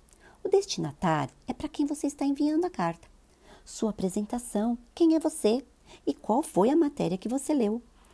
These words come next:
Sua opinião, uma argumentação, uma sugestão, uma despedida e o nome de quem escreveu a carta. Vou te dar um exemplo de uma carta de leitor. São Paulo, dia vinte e nove de abril de dois mil e vinte.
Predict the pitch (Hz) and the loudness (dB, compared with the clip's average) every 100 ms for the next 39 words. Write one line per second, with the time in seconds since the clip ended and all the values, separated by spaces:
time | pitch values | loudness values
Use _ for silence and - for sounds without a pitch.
0 | - - - - 156 143 202 220 214 190 | -20 -20 -14 0 0 2 2 4 6 6
1 | 185 190 - - 359 311 240 240 240 254 | 4 0 -6 -2 2 4 4 2 2 -2
2 | - 233 233 240 - - - 143 143 - | 2 4 4 0 -6 -16 -4 -2 0 2
3 | 156 180 - 185 175 180 - - 135 139 | 2 0 0 2 4 2 -6 -10 -4 -2
4 | - - - 208 165 208 226 - - - | -2 -2 2 2 2 0 -2 -6 -20 2
5 | 311 339 160 190 247 277 285 202 214 - | 6 6 6 4 2 0 -2 -4 -4 -2
6 | 233 226 262 - 196 190 - _ _ _ | -2 -2 -4 -6 -6 -8 -12 _ _ _
7 | - - - - - 403 - 294 269 269 | -20 -20 -20 -12 -6 -4 -2 0 0 0
8 | 214 220 214 202 214 208 208 190 190 175 | -2 -4 -2 -4 -2 -2 -4 -8 -6 -2
9 | 185 180 - - - _ _ - - _ | -2 -2 -4 -12 -12 _ _ -20 -20 _
10 | - _ _ _ - _ _ - 330 349 | -20 _ _ _ -20 _ _ -4 -2 -2
11 | - 196 220 208 202 254 285 226 226 220 | -2 -6 -4 -4 -4 -4 -4 -4 -4 -4
12 | 175 156 147 226 214 180 143 156 180 247 | -4 -4 -2 -2 -2 -2 -2 2 2 2
13 | 135 120 - - | -2 -8 -12 -20